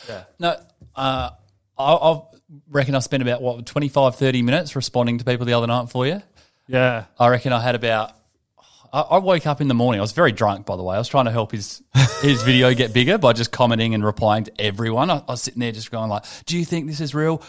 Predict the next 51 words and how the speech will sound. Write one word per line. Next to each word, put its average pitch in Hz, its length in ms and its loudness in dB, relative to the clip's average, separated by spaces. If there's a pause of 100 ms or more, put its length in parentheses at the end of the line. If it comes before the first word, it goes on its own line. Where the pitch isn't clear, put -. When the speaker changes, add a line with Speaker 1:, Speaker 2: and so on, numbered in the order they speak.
(120)
Speaker 2:
Oh 185 140 -6
my 170 160 -4
God, 175 240 -4
that's - 200 -8
a 156 60 -4
man." 160 340 0
And 127 100 0
then 139 100 0
I 127 80 0
started 123 360 -2
just 110 200 -8
being 110 240 -4
a 104 40 -6
little 107 180 -4
bit 98 140 -10
stupid, 110 320 -6
like, 98 180 -2 (220)
"That's 202 200 4
a 127 40 2
man 156 320 0
dog, 101 280 2
don't 117 260 -6
you 110 60 -8
reckon?" 156 400 -2
Speaker 1:
You 170 100 -4
got 185 220 0
a 302 60 -2
lot 240 140 0
of 220 100 0
replies, 143 540 -2
Speaker 2:
I 160 140 6
Speaker 1:
too. 165 60 2
Speaker 2:
know, 202 200 4
but 127 200 -2
I 190 80 4
woke 196 260 0
up 185 140 0
in 160 80 -4
the 131 40 0
morning 135 360 0
and 117 100 -4
'cause 170 120 -6
I - 40 0
was 139 100 0
so 117 140 0
drunk, 123 260 2
I 127 40 -2
forgot 123 320 0
I 117 60 4
did 113 200 -2
it. - 180 -6